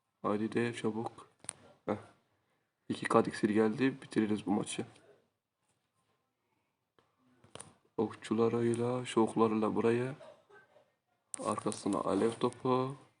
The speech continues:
Hemen artık şöyle. Bin yüz canı kaldı, bin. Hadi az kaldı. Yüz, yedi yüz. Şunun arkasına bu. Silahşörle orası. Silahşör orayı temizledikçe.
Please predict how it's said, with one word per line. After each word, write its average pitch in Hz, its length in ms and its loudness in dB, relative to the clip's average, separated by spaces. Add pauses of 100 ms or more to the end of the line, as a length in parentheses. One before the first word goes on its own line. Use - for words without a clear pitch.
(1500)
Hemen 107 280 -2
artık 107 240 -10
şöyle. 117 720 -4 (280)
Bin 110 140 4
yüz 110 160 0
canı 107 220 2
kaldı, 110 400 4
bin. 135 280 4 (840)
Hadi 110 160 2
az 117 160 0
kaldı. 131 560 2 (1000)
Yüz, 113 160 -6
yedi 104 240 2
yüz. 131 540 0 (1600)
Şunun 110 280 2
arkasına 107 540 -2
bu. 131 240 2
Silahşörle 110 640 -2 (920)
orası. 117 580 -2
Silahşör 110 640 0
orayı 110 260 2
temizledikçe. 110 840 -4